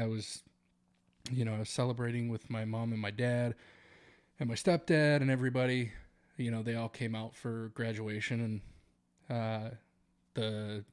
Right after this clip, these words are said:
I think it was the Summer Olympics for two thousand eighteen. Uh, they were on T V. So we stayed at the hotel the night, uh, after I got released, um, from our graduation ceremony.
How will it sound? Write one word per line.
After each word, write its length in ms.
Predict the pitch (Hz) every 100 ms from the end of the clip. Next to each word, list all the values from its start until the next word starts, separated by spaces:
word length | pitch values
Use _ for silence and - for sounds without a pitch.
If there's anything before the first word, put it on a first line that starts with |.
| _ _ - -
I 40 |
think 140 | - 131
it 20 |
was 120 | 147
the 60 | 120
Summer 300 | - 113 107
Olympics 400 | 104 101 95 -
for 120 | 110
two 180 | - 104
thousand 220 | 104 101
eighteen. 380 | 104 - 101 104 - - - _ _ _ _ -
Uh, 200 | 117 113
they 100 | 113
were 120 | 113
on 80 | 110
T 140 | 123
V. 180 | 107 87 _ _ _ -
So 140 | -
we 80 | 110
stayed 200 | - 135
at 60 | 139
the 60 |
hotel 360 | 135 139 117 107
the 80 | 107
night, 280 | 101 104 104 _ _ _ _ -
uh, 40 |
after 580 | 107 101 107 101 - 107
I 200 | 107 107 107 -
got 220 | 107 107 110
released, 640 | 113 107 98 98 - - _ _ _ _ _ _ _ _ _ _ _ _ - - _ _ -
um, 380 | 113 107 110 113 _ _ _ - -
from 480 | - 113 107 104 107 -
our 120 | 110
graduation 580 | 104 110 104 104 98 113
ceremony. 540 | - 104 104 104 107